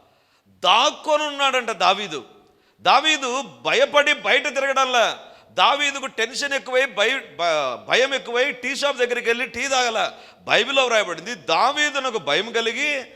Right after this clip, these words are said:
దాక్కొని ఉన్నాడంట. అంటే దావీదుకు ఉండేటువంటి, ఆ, లక్షణం ఏంటంటే దాక్కునేటువంటి లక్షణం. దేవుని బిడ్డలారా, దాక్కునేటువంటి వ్యక్తి దగ్గరికి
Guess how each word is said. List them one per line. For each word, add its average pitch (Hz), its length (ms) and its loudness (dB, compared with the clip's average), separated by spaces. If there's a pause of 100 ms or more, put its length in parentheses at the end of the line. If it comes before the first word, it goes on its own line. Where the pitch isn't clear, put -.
(140)
దాక్కొని 285 600 2
ఉన్నాడంట. 247 420 -2 (420)
అంటే 254 220 -2
దావీదుకు 277 680 -2
ఉండేటువంటి, 262 460 -2 (180)
ఆ, 151 440 0 (320)
లక్షణం 247 420 -4
ఏంటంటే 185 680 -4 (120)
దాక్కునేటువంటి 269 720 0
లక్షణం. 160 460 -4 (280)
దేవుని 254 300 0
బిడ్డలారా, 170 540 0 (260)
దాక్కునేటువంటి 294 1040 2
వ్యక్తి 220 280 -2
దగ్గరికి 180 760 -4